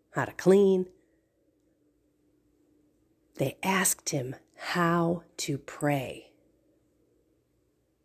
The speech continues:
So add that into your time with Jesus today and ask him to put that desire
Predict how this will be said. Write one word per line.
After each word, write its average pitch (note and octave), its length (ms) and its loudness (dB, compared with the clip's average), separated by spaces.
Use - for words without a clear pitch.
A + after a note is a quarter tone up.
So B2 300 -4
add C#4 300 0
that C4 320 2
into D#3 260 0
your C#3+ 120 0
time C3+ 360 -4
with C3+ 160 -4
Jesus C3 420 -4
today A#2+ 500 -8
and C#3 160 -6
ask G3 360 2
him G3 100 -2
to D3+ 140 -8
put F#3 400 -6
that D3 200 -10
desire D#3+ 840 -4